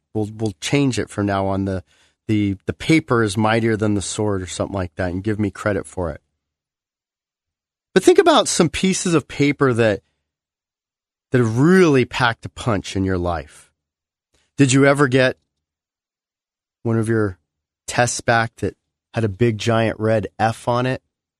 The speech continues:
Or lots of red markings from the teacher or the editor? How about a, a late notice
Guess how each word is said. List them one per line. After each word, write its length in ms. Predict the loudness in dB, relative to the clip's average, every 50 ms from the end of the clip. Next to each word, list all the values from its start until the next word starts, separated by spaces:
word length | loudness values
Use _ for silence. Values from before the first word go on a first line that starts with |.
| _ _ _ _ _ _ _ _ _ _ _ _ _ _ _ _ _ _ _
Or 220 | -2 -2 -2 -2
lots 480 | -2 -2 0 2 2 2 0 -4 -4 -4
of 360 | -4 -4 -8 -14 -20 -20 _ _ _
red 340 | -6 -2 0 2 2 0 0
markings 480 | 0 0 0 0 0 0 -2 -2 -2 -2
from 360 | -2 -2 -2 0 -2 -4 -2
the 120 | -4 -6
teacher 560 | -4 -2 -2 -2 -2 -2 -2 -2 -2 -2 -2
or 160 | 0 -2 0 0
the 160 | -2 0 0
editor? 480 | 0 0 2 0 0 0 -2 -2 -2 -6 _ _ _ _ _ _ _ _ _ _ _ _ _ _ _ _ _ _ _ _ _ _ _ _ _
How 140 | 0 2 2
about 240 | 4 4 4 4 4
a, 180 | 4 2 0 -4 _ _ _ _ _ _ _ _ _ _ _ _ _ _ _ _ _ _ _ _
a 60 | 0
late 280 | 4 4 4 4 2 2
notice 760 | 2 2 4 4 4 4 2 2 0 -2 -8 -10 -12 -14 -16